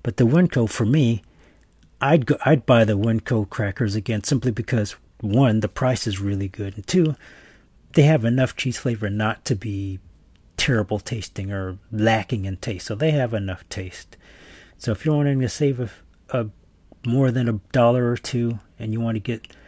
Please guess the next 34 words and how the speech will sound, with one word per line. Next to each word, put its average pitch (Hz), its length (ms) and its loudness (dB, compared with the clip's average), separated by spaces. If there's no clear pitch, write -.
bang 117 260 4
for 123 160 -2
your 110 140 2
buck 113 420 -2
and 107 220 -4
you're 107 160 -2
in 107 100 -2
SoCal 120 580 0
and 113 140 -2
you 104 60 -4
shop 123 300 -4
at 113 80 -4
Winco 117 580 -4
and 110 80 -6
you 104 80 -8
want 113 320 -6
some 120 160 -2
of 113 80 -4
the 107 260 -2
cheesy 131 400 0
snack 131 320 -2
crackers, 131 400 -6
go 113 160 -4
for 113 180 -6
that 110 240 0
Winco 117 460 -4
store 117 340 -2
brand. 85 540 -8
Uh, 104 240 -4
to - 120 -6
me, 113 200 -4
it's 117 160 -6
worth 104 320 -4
it. - 140 -14